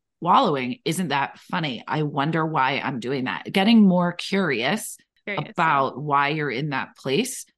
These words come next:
Speaker 1: is really the path forward every time. So, you know, I, I'm doing more of that, um, and also giving myself a little bit of a pass to be
Speaker 2: Mm.
Speaker 1: off, you know, off task a little.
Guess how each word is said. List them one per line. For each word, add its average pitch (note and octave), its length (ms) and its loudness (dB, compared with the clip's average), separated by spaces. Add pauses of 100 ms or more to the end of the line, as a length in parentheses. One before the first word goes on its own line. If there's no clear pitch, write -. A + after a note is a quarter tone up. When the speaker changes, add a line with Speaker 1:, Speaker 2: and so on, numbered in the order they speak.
(320)
Speaker 1:
is D#3 200 -2
really D#3+ 260 2
the C#3 140 -2
path C3+ 480 -2 (580)
forward C3+ 500 -2 (180)
every B2+ 320 -2
time. B2 340 -2
So, C3 320 0 (360)
you A#3+ 100 4
know, E3+ 280 4
I, F3+ 400 0
I'm G3 460 4 (840)
doing C#4+ 240 4
more A3 200 4
of D#3+ 140 -2
that, B2 360 -2 (400)
um, D#3+ 420 2 (120)
and E3 320 0
also D3 400 0
giving C3+ 260 -4
myself A#2 500 -4
a - 100 -6
little B2 200 -2
bit G#2 100 -4
of F#2 100 -4
a G2 60 -4
pass - 500 -6
to - 280 -6 (680)
be E3 120 2
Speaker 2:
Mm. C3 80 2
Speaker 1:
off, - 320 -4 (760)
you D#3 140 2
know, A2+ 340 -2
off D3+ 260 0
task G#2 400 -4
a B2 60 0
little. A#2+ 380 0